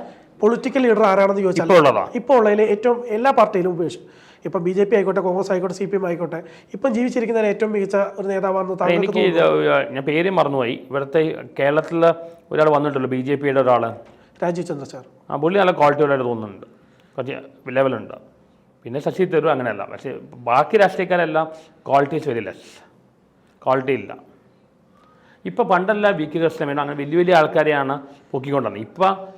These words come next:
Speaker 2: എല്ലാം ഡീജനറേറ്ററാണ്. എല്ലാം അങ്ങനത്തെ ഒരു കൾച്ചറൽ ആൾക്കാരൊന്നും ഇല്ല. പണ്ട് നല്ല വ്യക്തിത്വമുള്ള നല്ല ആൾക്കാരുണ്ടായി, ഇപ്പം അങ്ങനത്തെ ക്വാളിറ്റി ഒന്നും ഇല്ല.
Speaker 1: എല്ലാം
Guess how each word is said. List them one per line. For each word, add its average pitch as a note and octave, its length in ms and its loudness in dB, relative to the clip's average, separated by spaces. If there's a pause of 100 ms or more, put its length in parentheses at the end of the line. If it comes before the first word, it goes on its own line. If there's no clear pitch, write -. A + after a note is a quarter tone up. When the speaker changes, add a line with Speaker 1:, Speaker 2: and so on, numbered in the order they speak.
(240)
Speaker 2:
എല്ലാം E3+ 240 0 (100)
ഡീജനറേറ്ററാണ്. D3+ 800 0 (180)
എല്ലാം D3+ 320 0 (240)
അങ്ങനത്തെ D#3 280 -4
ഒരു E3+ 140 -4
കൾച്ചറൽ E3 500 0 (220)
ആൾക്കാരൊന്നും C#3 540 -2
ഇല്ല. G2+ 100 -14 (600)
പണ്ട് C#3 160 2 (100)
നല്ല E3+ 180 2
വ്യക്തിത്വമുള്ള D#3 560 2
നല്ല C#3+ 160 2
ആൾക്കാരുണ്ടായി, B2 440 2 (200)
ഇപ്പം D#3+ 180 0
അങ്ങനത്തെ E3 320 -2
ക്വാളിറ്റി D#3 320 2
ഒന്നും C#3 140 -4
ഇല്ല. F#2 120 -12 (1400)
Speaker 1:
എല്ലാം G3+ 200 2